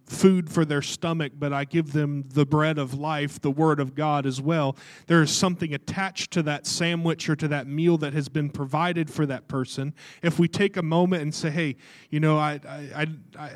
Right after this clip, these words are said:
I, here, here's, here's a something to eat, here's something to drink, can I pray with you, can I spend some time with you?" See, now all of a sudden we go from just giving something away. I could drive by, hand them a sandwich and say, "Here, here you go," and just keep on moving about my day.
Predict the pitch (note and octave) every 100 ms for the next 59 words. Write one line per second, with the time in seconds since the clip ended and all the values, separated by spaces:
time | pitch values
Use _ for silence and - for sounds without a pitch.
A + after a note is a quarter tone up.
0 | - D3 - F#3 F3 - F3 E3+ - F3
1 | C#3+ - F#3 E3+ E3 D3 C3+ F3 F3+ -
2 | E3 - E3+ D#3+ D#3 C#3 D#3 E3 E3 D#3
3 | C#3 - F#3+ F3+ E3+ D#3+ E3+ D#3+ D3+ C#3+
4 | - F3 D#3+ - C#3+ F3 F3 E3 E3 E3
5 | - - - - F3 E3 D#3+ F#3 G#3 F#3
6 | E3+ - D#3+ D#3 D#3 F3+ - D#3+ C#3 -
7 | D#3+ E3+ D3+ - E3 D#3+ C#3 D#3+ D3+ F#3+
8 | F#3 D3+ D#3+ D#3 D#3+ D3+ E3+ E3 D#3+ -
9 | F3 F3 D#3+ D3+ D3+ F3 A3+ F#3 D3+ F3+
10 | G#3+ A3 A3 F#3 D#3 D3 - G3+ E3+ E3+
11 | E3+ F#3+ E3 D#3 D#3 C#3+ D3+ D3+ E3